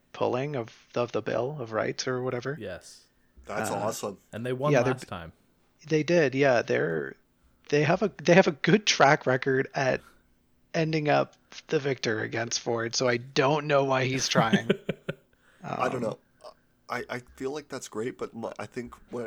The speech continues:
Speaker 3: when I get mad about the Canadian Constitution like I did, I feel like that's what you're responding to there.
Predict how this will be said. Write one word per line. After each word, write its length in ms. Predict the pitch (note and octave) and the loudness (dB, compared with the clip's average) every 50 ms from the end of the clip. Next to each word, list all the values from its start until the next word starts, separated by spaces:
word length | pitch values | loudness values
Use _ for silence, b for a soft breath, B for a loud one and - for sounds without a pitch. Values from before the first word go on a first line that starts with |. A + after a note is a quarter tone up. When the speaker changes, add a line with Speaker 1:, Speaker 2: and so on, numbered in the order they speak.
| - - | -10 -12
Speaker 3:
when 120 | G#2 A2+ | -12 -12
I 80 | A2+ G#2+ | -12 -12
get 240 | G2 A2 A2 - - | -12 -14 -16 -16 -14
mad 200 | G2+ G2+ G2+ G#2 | -16 -16 -14 -14
about 200 | A#2 G#2+ G#2 - - | -12 -12 -12 -12 -14
the 60 | - | -16
Canadian 460 | - - G2 G2+ G2+ G2+ G2+ F#2+ - | -14 -10 -8 -8 -8 -8 -8 -12 -12
Constitution 640 | - G#2 C#2 - - - - - - - - - A2 | -10 -12 -10 -10 -10 -12 -10 -10 -10 -10 -10 -8 -8
like 160 | G#2 G2+ - | -8 -6 -6
I 60 | G#2 | -6
did, 180 | G2+ A2+ A2 A2+ | -6 -6 -6 -6
I 60 | G#2 | -8
feel 200 | G2 - - A2 | -10 -6 -6 -4
like 160 | A2 G2+ - - | -4 -4 -6 -8
that's 200 | G2+ G2 - - | -12 -12 -10 -10
what 80 | - B1 | -12 -10
you're 80 | E2+ F#2+ | -10 -10
responding 440 | F2+ - - G2 G2 G2 G2+ G#2+ G#2+ | -12 -10 -10 -8 -8 -8 -8 -10 -12
to 160 | - A#2+ A2+ | -10 -10 -8
there. 240 | A2+ A#2 A#2 C3+ | -6 -6 -8 -8